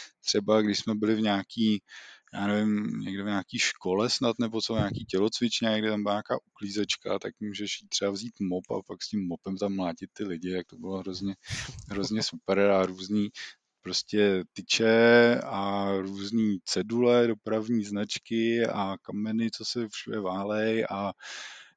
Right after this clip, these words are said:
já nevím, co všechno se tam dá prostě využít, ale je tam toho taková jako pestrá, pestrá sbírka, že vlastně za ty dvě hodiny se neustále mění prostředí, neustále chodí nový bossové, neustále chodí nový zbraně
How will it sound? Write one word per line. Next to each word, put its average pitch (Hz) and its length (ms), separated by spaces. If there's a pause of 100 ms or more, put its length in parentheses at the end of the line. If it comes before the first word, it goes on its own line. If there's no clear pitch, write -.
(140)
já 110 220
nevím, 104 280
co 110 140
všechno 113 280
se 113 140
tam 113 160
dá 107 160
prostě 107 340
využít, 92 380
ale 101 180
je 98 60
tam 104 180
toho 104 260 (200)
taková 101 420
jako 101 280
pestrá, 110 600 (140)
pestrá 110 400
sbírka, 98 800
že 101 120
vlastně 101 300
za 101 120
ty 110 140
dvě 107 180
hodiny 104 360
se - 120
neustále 110 480
mění 110 240
prostředí, 110 520
neustále 104 420
chodí 113 260
nový 110 200
bossové, 107 560
neustále 110 480
chodí 113 260
nový 110 200
zbraně 95 460